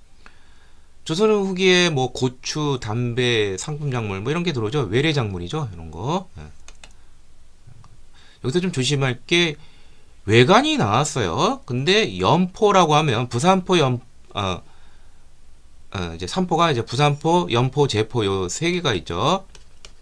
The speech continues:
이게 나오면은 이게 삼포 개항이니까, 이게 삼포가 개항이 된 게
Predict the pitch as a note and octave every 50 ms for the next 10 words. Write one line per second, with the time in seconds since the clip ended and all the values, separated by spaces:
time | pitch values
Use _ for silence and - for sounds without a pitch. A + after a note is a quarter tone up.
0 | - - - - - - - - - - - - - - - - - - - -
1 | - - - - - - - - - - - B2+ D3 F#3+ A3 A3 G3 D3+ A2 A#2+
2 | C#3+ E3+ E3 D3 A#2+ G#2 A2 C3 D#3+ D#3+ B2 E2+ D2 - - - - - - -
3 | - - - - - A#2+ - - A#3 B3+ - C#4+ C4 A#3+ A3 G3+ F#3 F3 D#3+ D3
4 | B2+ A#2+ G#2+ G2+ - A2 G#2+ A2 A#2 B2 B2 A#2 A2+ G2+ F2 - F#2 F2 F2 G2
5 | G#2 G2+ F#2 E2 F2+ F2+ F#2+ G2 F#2+ - - F3 F3+ F3 F3+ E3 D#3 D3+ C3 A#2
6 | A#2 A#2 A2+ A2 A2 A2 A2+ A2+ G#2 G#2